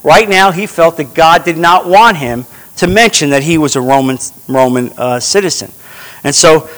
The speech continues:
<clears throat> after they had been severely flogged, they were thrown into prison,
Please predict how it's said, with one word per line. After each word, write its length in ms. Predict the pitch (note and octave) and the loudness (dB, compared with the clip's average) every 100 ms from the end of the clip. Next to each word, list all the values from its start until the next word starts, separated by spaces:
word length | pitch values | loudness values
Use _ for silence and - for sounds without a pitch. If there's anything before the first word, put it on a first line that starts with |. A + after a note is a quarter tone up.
| - | -20
<clears throat> 920 | - - - G#3 C#3+ - - - - - | -20 -6 0 0 0 -4 -14 -20 -8 0
after 380 | G3+ A#3 A#3+ | 2 2 0
they 220 | F#3+ F3+ E3+ | 2 2 4
had 260 | E3+ C#3+ | 0 0
been 240 | D3+ D3+ D3 - | 2 2 0 -4
severely 720 | - D#3+ C#3 D3+ A3 A#3+ A#3+ | -2 0 0 2 4 4 2
flogged, 800 | G#3+ - E3+ D3 B2+ A#2+ C#3 - - - - - - - - - - | -2 -4 2 4 6 4 2 -4 -18 -20 -20 -20 -20 -20 -20 -18 0
they 200 | D3 D#3 | 4 4
were 160 | D3+ | 4
thrown 560 | D3+ - F3 F#3+ G#3+ A3 - | 2 0 4 6 4 2 -2
into 280 | F#3 F3 D#3+ | -2 -2 -8
prison, 500 | - - G#3+ - | -8 0 0 0